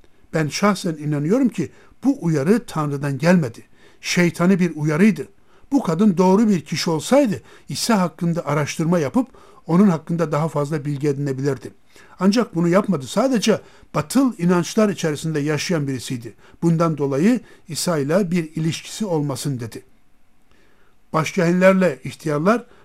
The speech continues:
Bar Abbas'ı destekleyip İsa'yı ortadan kaldırsınlar diye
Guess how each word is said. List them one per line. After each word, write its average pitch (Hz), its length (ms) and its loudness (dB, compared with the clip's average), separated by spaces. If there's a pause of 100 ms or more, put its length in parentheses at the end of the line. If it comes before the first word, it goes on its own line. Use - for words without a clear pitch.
(120)
Bar 175 200 2
Abbas'ı 156 480 -2
destekleyip 165 640 0 (340)
İsa'yı 185 380 2
ortadan 190 520 2
kaldırsınlar 175 800 2
diye 190 340 2